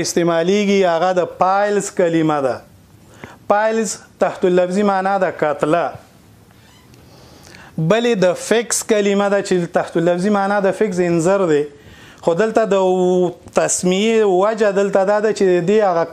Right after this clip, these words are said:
کلر د انځر په څیر باندې دی. د رنګ د وجې نه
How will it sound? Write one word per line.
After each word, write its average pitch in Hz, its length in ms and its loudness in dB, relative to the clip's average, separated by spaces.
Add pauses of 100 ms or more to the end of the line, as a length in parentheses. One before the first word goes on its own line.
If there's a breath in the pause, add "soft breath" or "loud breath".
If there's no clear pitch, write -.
(120)
کلر 226 340 0 (540 loud breath)
د - 20 2 (140)
انځر 180 400 0
په 185 160 0
څیر 185 240 2
باندې 156 300 0
دی. 131 140 0 (1200 loud breath)
د 180 160 2
رنګ 226 280 -2 (140)
د 185 140 2
وجې 165 280 0
نه 165 100 0